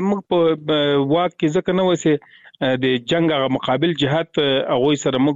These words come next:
په اصرار سره، په ډېر ټینګار سره د مذاکرات یو پروسه درلوده. او متاسفانه دوی ونه توانېدل چې هغه پروسه له موږ سره په مخ بوځي او جنګ ترکیز یې کاوه، د جنګ غوښتنه. تر اخره وخته پورې که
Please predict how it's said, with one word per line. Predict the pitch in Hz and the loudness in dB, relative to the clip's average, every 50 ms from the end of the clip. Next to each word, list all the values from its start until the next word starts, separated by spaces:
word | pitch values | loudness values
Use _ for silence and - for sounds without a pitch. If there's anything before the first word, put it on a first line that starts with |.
| 135 _ - | -4 _ -4
په | 117 113 117 113 - - 131 117 | -2 -2 -2 -4 -4 -4 -4 -4
اصرار | - - 160 160 170 165 151 135 - | -2 -2 -2 0 0 0 -2 -2 -2
سره، | 131 120 | -2 -2
په | 113 - 123 117 | -2 -2 -4 -2
ډېر | 127 139 135 - | 0 -2 -2 0
ټینګار | 135 123 123 135 151 156 143 139 | 0 0 2 2 2 0 0 0
سره | 139 123 120 | 0 0 0
د | 117 117 | -2 -2
مذاکرات | 107 113 107 101 - 135 151 147 143 120 | -2 -2 -2 -2 -2 -2 -2 0 -2 -2
یو | 113 - - | -2 -2 -2
پروسه | - 196 98 - - 180 175 151 | -2 -2 -2 -2 -2 -2 0 0
درلوده. | 123 110 104 98 92 92 90 - _ _ - - - - - - - - - _ - 131 | 0 -2 -2 -2 -2 -4 -6 -10 _ _ -20 -20 -20 -20 -20 -20 -20 -20 -14 _ -4 -2
او | 123 120 120 123 120 120 120 117 117 120 | 0 2 2 2 2 0 0 0 0 0
متاسفانه | 123 117 147 156 160 - - - 147 160 160 143 135 | -2 -2 -2 -4 -4 -4 -4 -4 -2 -2 -2 -2 0
دوی | 147 156 147 139 131 127 127 | 0 0 2 2 2 2 2
ونه | 127 143 147 170 | 2 2 0 0
توانېدل | 175 - 180 160 151 143 135 123 | -2 -2 -2 0 0 0 0 0
چې | 131 120 | 0 -2
هغه | 123 120 | -2 -2
پروسه | - - 110 - 139 131 | -2 -2 -2 0 0 0
له | 123 123 | 0 0
موږ | 120 - | -2 -2
سره | - 110 104 - | -2 -4 -2 0
په | 110 113 113 | 2 2 2
مخ | 117 - - - 127 117 | 0 -2 -6 -10 -4 -2
بوځي | 110 110 104 110 107 101 | -2 -2 0 0 0 0
او | 101 101 - - | -2 -2 -4 -2
جنګ | 127 135 139 120 - - | -2 0 0 -2 -2 -4
ترکیز | 110 104 - - 110 104 104 | -6 -6 -4 -4 -2 -2 -2
یې | 95 - | -2 -2
کاوه، | 101 98 95 98 | -2 -2 0 -2
د | 98 98 | -2 -2
جنګ | 123 123 131 120 117 | 0 0 0 0 -2
غوښتنه. | 107 - - 90 98 - - - - - - - - _ - | -4 -4 -4 -4 -4 -4 -6 -10 -20 -20 -20 -20 -20 _ -4
تر | - 139 135 143 | -2 0 0 0
اخره | - - 190 185 175 196 | 0 -2 0 0 0 0
وخته | 175 - - 160 160 | -2 -2 -4 -2 -2
پورې | 160 147 131 | -2 -2 -2
که | - | -4